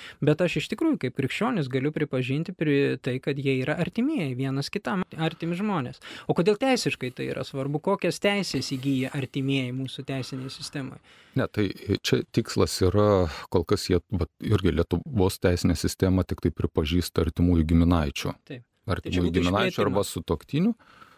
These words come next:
Speaker 2: O čia leistų, sakykim, tiem žmonėm turėti panašias teises ar duoti teisinį pagrindą turėti panašias teises, kaip ir turi artimieji giminaičiai, pavyzdžiui, broliai seserys ar ten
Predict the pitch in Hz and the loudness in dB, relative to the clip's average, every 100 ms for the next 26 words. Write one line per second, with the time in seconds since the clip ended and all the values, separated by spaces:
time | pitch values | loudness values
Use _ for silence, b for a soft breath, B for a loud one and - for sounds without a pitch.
0 | B - 98 90 - 143 110 117 - 113 | B -2 0 0 2 4 6 4 0 -2
1 | - - - 95 87 90 87 87 87 95 | 0 0 0 2 2 2 2 4 6 4
2 | 95 - 85 87 - 85 80 78 78 80 | 4 2 4 4 2 0 0 0 -2 -4
3 | - _ 90 80 80 92 - - 85 87 | -8 _ 0 2 2 0 0 2 4 4
4 | - 87 - - - - 82 85 - - | 2 0 0 -6 -10 -4 0 0 0 0
5 | 90 87 92 80 87 82 82 78 - - | 2 2 0 0 0 0 0 -2 -2 0
6 | 82 90 - - _ 85 80 - 78 - | 0 0 -6 -12 _ 0 0 0 -2 -2
7 | 262 - 120 117 - 104 - 104 87 - | -2 0 0 0 0 -2 0 2 0 0
8 | 87 80 76 76 78 - - 78 - - | 0 0 0 0 0 -2 -4 -10 -10 -6
9 | 78 - 76 78 - 156 135 - 95 - | -2 -2 0 -2 0 2 2 0 -2 -2
10 | 87 - 85 | -4 -4 -6